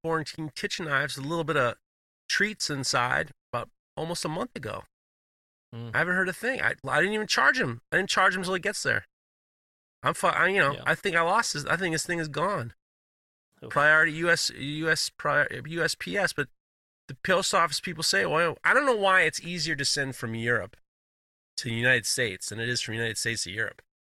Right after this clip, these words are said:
Speaker 1: Finkel Ferguson got some T-shirts from him. They came right away, inexpensive and everything else.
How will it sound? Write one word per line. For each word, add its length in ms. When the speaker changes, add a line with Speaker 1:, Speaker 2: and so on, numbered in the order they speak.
Speaker 1:
Finkel 240
Ferguson 500
got 260
some 140
T-shirts 420
from 180
him. 260
They 80
came 280
right 160
away, 500
inexpensive 640
and 160
everything 300
else. 220